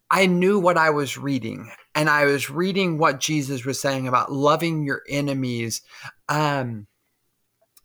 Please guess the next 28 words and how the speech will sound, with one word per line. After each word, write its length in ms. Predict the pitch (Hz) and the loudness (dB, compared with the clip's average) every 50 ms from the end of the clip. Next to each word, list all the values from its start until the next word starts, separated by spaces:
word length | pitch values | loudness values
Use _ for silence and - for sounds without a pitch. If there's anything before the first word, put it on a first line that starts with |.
| - | -16
you 240 | 139 147 160 151 180 | -10 -4 0 2 4
know, 140 | 180 185 170 | 6 6 4
and 240 | 131 165 160 151 139 | 4 4 2 2 4
what, 380 | 151 170 180 160 - - - | 4 4 4 4 0 -2 -4
what 260 | 143 139 160 180 190 | -2 2 2 4 4
it 180 | 202 170 - - | 4 2 2 2
showed, 540 | - - - 175 160 160 160 156 143 - - - - _ - | 0 2 2 2 4 4 4 4 2 0 -4 -12 -16 _ 2
what 220 | 170 180 170 - | 2 2 2 2
Jesus 540 | - - 160 170 185 185 165 - 170 160 147 | -2 -2 -2 0 0 0 -2 -2 -2 -2 -2
showed 520 | - - - - 165 165 160 156 147 - | -2 -2 -2 -2 0 0 0 0 0 -4
to 140 | - 151 - _ - | -6 -10 -10 _ 0
us 580 | - 180 185 160 135 - - - - - - - _ _ _ _ _ - - 113 _ _ _ _ - | 2 2 2 2 0 -2 -2 -4 -4 -4 -8 -12 _ _ _ _ _ -20 -20 -20 _ _ _ _ -2
when 200 | 151 170 160 143 | 0 2 2 0
he 300 | 123 - 190 208 226 226 | -2 -4 -4 -2 -2 0
loved 540 | 190 156 147 139 127 123 123 117 - - - _ _ _ _ | 2 4 4 6 6 4 4 0 -4 -16 -20 _ _ _ _
his 260 | - 170 165 143 - | 0 2 2 2 4
enemies. 640 | 160 151 151 151 143 135 127 120 123 120 113 - - - - - | 2 2 2 0 -2 -2 -2 -2 -4 -4 -6 -6 -8 -10 -12 -14
You 200 | - 131 151 151 | -8 -2 2 4
know, 140 | 151 147 143 - - | 4 4 4 4 2
it 80 | 160 | -2
was 240 | 165 151 165 160 147 | 0 2 0 0 0
that 200 | 180 151 120 - | 0 -2 -2 -2
self-sacrificial 1400 | - - - - 185 185 190 190 - - 170 156 147 - - 151 127 - - 156 151 147 - - 160 143 135 131 | -2 -2 0 2 2 2 2 2 0 -2 -2 -2 -2 0 -2 -2 -2 -2 -2 -2 0 0 0 0 -2 -2 -2 -2
love 300 | 131 143 143 143 139 143 | 0 2 2 2 2 0
to 120 | - - 151 | -4 -8 -4
the 120 | 160 160 | -6 -6
point 340 | 160 - - 185 202 214 196 | -6 -6 -8 -6 -4 -2 -2
of 160 | 170 123 117 | -2 -2 -4